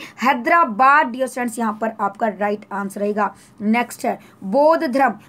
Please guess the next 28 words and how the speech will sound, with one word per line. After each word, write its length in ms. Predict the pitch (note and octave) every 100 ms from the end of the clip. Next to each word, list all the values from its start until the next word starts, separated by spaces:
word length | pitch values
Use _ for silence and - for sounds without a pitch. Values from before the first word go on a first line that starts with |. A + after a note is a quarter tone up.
| -
मानने 520 | G#3+ C4 C#4+ D#4+ E4+ D#4+
वालों 320 | C#4 C4+ C4+
की 200 | C#4 B3+
संख्या 440 | - A#3+ A#3 B3
सबसे 340 | A#3+ A#3 - A#3+
अधिक 340 | A3 G3 A3
किस 200 | C4+ A3+
राज्य 280 | G#3+ F3 G3+
में 120 | -
है? 100 | F3+ - - - -
बौद्ध 340 | G#3 C#4+ D#4
धर्म 280 | E4+ D4+ C#4
मानने 260 | C4+ C4+ C#4
वालों 240 | B3+ B3
की 160 | B3 C4
संख्या 600 | - C#4 C4 C#4 B3+ A#3+ - -
सबसे 500 | D#4 D4 D#4 E4+ E4+
अधिक 440 | - C4 C4+ A#3
किस 300 | B3+ D#4 D4+ C#4+
राज्य 460 | A3 A3 A3 A#3+
में 140 | A#3+ B3
है? 260 | C4 D#4+ - -
तो 140 | A#3+ A#3+
ऑप्शन 380 | A3+ A3+ - B3 G3+ F#3
बी 320 | C#4+ D4 D4 - G#3
महाराष्ट्र 640 | A3 A#3 A#3+ A#3+ C4+ C4 C4+
यहाँ 280 | A#3 G#3+ G#3+
पर 120 | G#3+